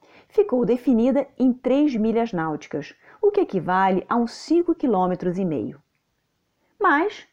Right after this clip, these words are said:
no final do século dezenove, percebeu-se que o solo do mar continha também muitas riquezas e,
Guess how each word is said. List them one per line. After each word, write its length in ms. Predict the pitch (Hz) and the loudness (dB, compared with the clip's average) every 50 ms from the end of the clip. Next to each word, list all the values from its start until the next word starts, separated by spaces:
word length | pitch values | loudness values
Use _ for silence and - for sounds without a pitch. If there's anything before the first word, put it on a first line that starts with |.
| _ _ _ - | _ _ _ -4
no 80 | 440 | -4
final 320 | 440 415 359 254 196 180 175 | 0 0 2 2 2 2 0
do 100 | 170 190 | -2 -4
século 360 | - - 185 165 160 - 196 | -4 -4 -4 -4 -2 -4 -4
dezenove, 560 | 180 220 233 226 233 254 247 220 196 - - - _ _ _ _ _ _ _ _ | -4 -2 -2 0 0 0 0 0 -2 -4 -6 -14 _ _ _ _ _ _ _ _
percebeu-se 760 | - 440 427 - - 254 185 156 208 196 196 196 180 - - | 0 0 0 0 0 -2 0 2 2 2 2 2 0 -2 -2
que 80 | - 330 | -2 -2
o 60 | 330 | -2
solo 460 | - - - 302 320 349 330 269 202 | -2 -4 -2 0 2 2 2 2 0
do 80 | 175 185 | 0 -2
mar 400 | 180 185 190 190 196 190 - - | -2 -2 -2 -2 -2 -4 -4 -4
continha 360 | - 240 220 - 254 254 254 | -4 -4 -2 -2 -2 -2 -2
também 320 | 302 285 233 202 240 247 | 0 0 0 2 2 2
muitas 420 | 220 214 220 240 254 247 269 254 - | 2 2 2 0 0 0 -2 -4 -4
riquezas 720 | 302 277 - - 185 175 170 160 147 156 156 165 - - _ _ _ _ _ - - _ _ | -4 -6 -4 -2 -2 0 0 0 -2 -4 -6 -8 -10 -16 _ _ _ _ _ -20 -20 _ _
e, 220 | 427 403 440 466 | 4 4 4 4